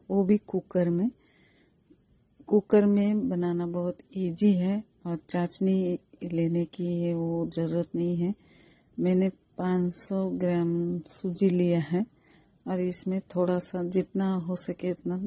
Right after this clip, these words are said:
दूध को, अ, थोड़ा सा गीला हाथ कर कर ऐसे mix किया है। फूलने के लिए इसको हाथ से मसलना है थोड़ा सा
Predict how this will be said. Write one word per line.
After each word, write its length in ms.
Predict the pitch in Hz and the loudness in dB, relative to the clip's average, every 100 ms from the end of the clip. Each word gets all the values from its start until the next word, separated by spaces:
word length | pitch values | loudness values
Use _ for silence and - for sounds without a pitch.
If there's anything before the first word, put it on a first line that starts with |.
| - | -2
दूध 400 | 175 185 190 - - | 4 6 6 2 -10
को, 200 | 180 214 | -6 -6
अ, 1300 | - _ _ _ _ _ - - 165 165 165 180 247 _ - _ _ - | -8 _ _ _ _ _ -18 -8 -4 -2 -2 -4 -8 _ -20 _ _ 0
थोड़ा 240 | 196 196 | 6 6
सा 160 | 190 175 | 4 0
गीला 340 | 175 175 175 | 0 0 0
हाथ 280 | 170 - - | -2 -8 -10
कर 140 | 170 | -10
कर 200 | 175 196 | -8 -6
ऐसे 280 | 214 180 190 | -4 -4 -4
mix 340 | 190 175 - - - | -4 -4 -8 -16 -8
किया 200 | 165 165 | -4 -2
है। 260 | 165 160 - | -4 -6 -10
फूलने 380 | - 185 185 180 | -2 2 2 2
के 160 | - 175 | -4 -6
लिए 300 | 175 175 175 | -4 -4 -6
इसको 360 | - - 226 - _ - - - - _ - | -8 -8 -8 -10 _ -20 -20 -20 -20 _ -10
हाथ 180 | 170 - - | -6 -6 -6
से 160 | - 208 294 _ _ _ _ _ | -2 -2 -2 _ _ _ _ _
मसलना 580 | 160 185 185 196 185 175 | -4 -2 0 -2 0 0
है 180 | 165 160 | -2 -6
थोड़ा 320 | - 165 160 | -8 -4 -2
सा 200 | 165 - | -2 2